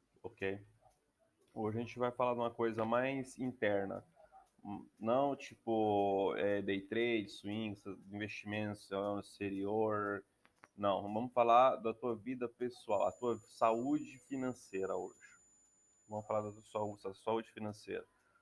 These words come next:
Então, o tópico de hoje é saúde financeira,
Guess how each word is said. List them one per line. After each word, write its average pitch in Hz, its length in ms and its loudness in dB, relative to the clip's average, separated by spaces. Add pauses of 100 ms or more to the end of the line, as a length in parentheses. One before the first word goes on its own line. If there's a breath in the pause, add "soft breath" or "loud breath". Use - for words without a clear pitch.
(1400)
Então, 120 220 -2
o 123 40 -2
tópico 127 320 0
de 120 100 -2
hoje 139 260 2
é 135 40 -6
saúde 143 500 -2
financeira, 151 880 0